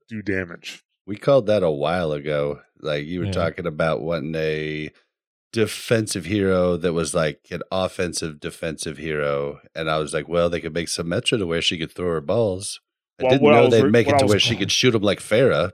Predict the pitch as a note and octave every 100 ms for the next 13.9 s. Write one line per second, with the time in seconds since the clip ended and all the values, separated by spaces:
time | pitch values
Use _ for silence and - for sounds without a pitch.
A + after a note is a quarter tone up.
0 | - D2+ - _ - A2+ G2+ A2 A#2 A#2+
1 | F#3+ F#3+ E3 C#3+ A2+ A#2 B2 A2 G#2+ G2
2 | G2 G2+ F#2 - A2+ G2+ G#2 E2+ E2 _
3 | - G2 F#2+ D#2+ F#2+ G2 G#2+ G#2 F#2+ F#2+
4 | F#2+ F#2 F2+ F2+ G2 F#2 G2 F#2 E2+ E2+
5 | G#2+ F#2+ E2+ F2 F#2+ F#2+ D3+ - _ _
6 | _ _ _ _ _ - A2 A2 G#2+ G2+
7 | F#2+ G#2+ G#2 B2 - C3+ A2+ G#2+ G#2+ G2+
8 | - A2 G#2+ G2+ F#2+ F2+ _ _ _ _
9 | _ - F#2+ F2+ E2+ A1 - - - _
10 | - G#2 - - G#2+ - - F2+ G2+ E2+
11 | G#1 - _ _ _ A2+ G#2+ G2+ G2 A2
12 | G#2+ A2+ - C3+ A#2+ A2 - G#2 F#2+ F#2
13 | F#2 F2 G2 - F#2+ F2+ F#2 F#2 F2+